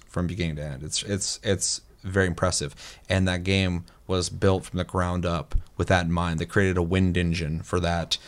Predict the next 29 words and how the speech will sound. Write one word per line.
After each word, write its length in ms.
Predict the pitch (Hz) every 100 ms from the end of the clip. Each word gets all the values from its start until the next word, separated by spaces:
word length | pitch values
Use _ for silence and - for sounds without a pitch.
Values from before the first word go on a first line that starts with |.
| - -
that 100 | -
you 60 | 87
can 160 | 90
manipulate 680 | 87 90 90 - 87 85 85
in 140 | 104 95
that 160 | 87
photo 320 | - 98 90
editor 360 | 87 87 87 87
that 120 | 87
I 300 | 85 85 87 -
had 300 | - 95 95
to 60 | 85
stop 480 | - - 90 82 -
touching 440 | - 82 - 73 - - - -
<laughs> 320 | - 143 139
because 280 | 123 104 98
I 80 |
would 100 | 92
spend 340 | - - 95 95
an 180 | 87 95
hour 640 | 87 95 92 90 85 92
a 80 | -
piece 480 | 95 - 95 82 -
on 140 | 104
every 220 | 87 92 90
photo 400 | - 85 76 78
I 40 |
took. 240 | - 80 - - - - - 92
Um, 680 | 92 92 87 78 73 80